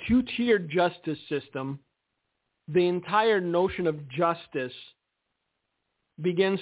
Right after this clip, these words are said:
to de-, deteriorate. 'Cause what's the point? If people can commit treason, if they can commit treason and, and just admit to it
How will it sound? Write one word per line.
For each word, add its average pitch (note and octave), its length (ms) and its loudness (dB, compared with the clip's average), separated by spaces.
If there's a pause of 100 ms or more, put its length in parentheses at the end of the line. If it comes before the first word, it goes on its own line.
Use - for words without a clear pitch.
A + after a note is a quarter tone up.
(100)
to E3+ 100 2
de-, D#3+ 200 -4 (180)
deteriorate. E3 840 2 (3500)
'Cause F#3 400 4 (380)
what's G3+ 300 0
the A#3+ 80 2
point? A3 460 0 (1600)
If F3 220 -2
people D#4 300 0
can C4 160 -2
commit G#3 400 0
treason, G3+ 920 2 (140)
if B3 140 0
they E4 140 4
can F#4 160 0
commit A#3 400 -2 (160)
treason G#3+ 460 -2
and, D3 220 -10 (100)
and F3 160 0
just G3 160 0 (380)
admit F#3+ 480 4
to E3+ 160 -2
it A2+ 120 -14